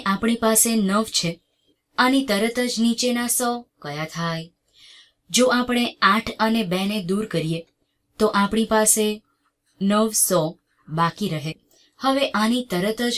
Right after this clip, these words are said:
ઉપરના સો કયા આવશે? તમે અહીં નવ સો માંથી દસ સોમાં જઈ શકો, અને દસ સો એટલે એક હજાર. હું તમને આ ઉદાહરણ બતાવવા માંગતી હતી,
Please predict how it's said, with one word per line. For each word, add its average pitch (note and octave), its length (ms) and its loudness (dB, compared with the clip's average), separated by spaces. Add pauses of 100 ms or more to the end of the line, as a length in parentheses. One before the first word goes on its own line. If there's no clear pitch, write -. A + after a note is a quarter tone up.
ઉપરના A#3 640 -2
સો B3 120 -2 (300)
કયા D#3 320 -6
આવશે? F3 420 -2 (760)
તમે C#4 220 6 (160)
અહીં C4+ 420 4
નવ A#3+ 260 2
સો A3 260 2 (140)
માંથી F3 420 -4 (500)
દસ A3 300 4 (340)
સોમાં A#3 400 2
જઈ A3 200 2
શકો, F3 300 0 (960)
અને C4+ 180 2 (160)
દસ A3 240 2 (160)
સો B3+ 120 0 (180)
એટલે F#3 300 -2 (760)
એક A#3+ 220 0
હજાર. E3 320 -4 (1800)
હું C4 140 0
તમને C4 380 -4
આ A#3+ 240 -2
ઉદાહરણ A3+ 560 -2
બતાવવા A3 420 -4
માંગતી E3+ 320 -4
હતી, F3 260 -8